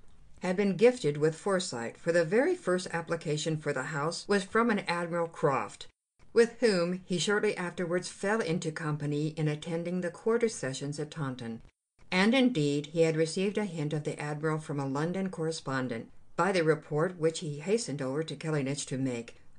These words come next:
Admiral Croft was a native of Somersetshire, who, having acquired a very handsome fortune, was wishing to settle in his own country, and had come down to Taunton in order to look at some advertised places in that immediate neighbourhood, which, however, had not suited him.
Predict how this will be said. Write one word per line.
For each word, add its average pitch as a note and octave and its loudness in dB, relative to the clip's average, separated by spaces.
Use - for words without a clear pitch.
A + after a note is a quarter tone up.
Admiral G#3 4
Croft G3 0
was D#3+ 2
a D3 0
native E3 2
of D3 2
Somersetshire, D3+ -2
who, B3 10
having G#3 2
acquired D#3 0
a D#3+ 6
very D#3 2
handsome D3+ -2
fortune, D3+ -2
was F3+ -2
wishing A3+ 4
to D#3 0
settle D3 -2
in D3 0
his D3 -4
own D3+ 0
country, B2+ -6
and E3+ 0
had F#3+ 0
come A#3 2
down D3 0
to D#3 -4
Taunton C3+ -4
in G3 2
order G3+ 4
to G3+ 0
look E3 2
at D3+ -2
some C#3+ -4
advertised D3+ -2
places D3 -2
in D3 -2
that D#3+ 0
immediate D3+ 0
neighbourhood, C3+ -4
which, C4+ 2
however, D3+ 2
had D#3+ 0
not G3 2
suited D3 -2
him. C3 -8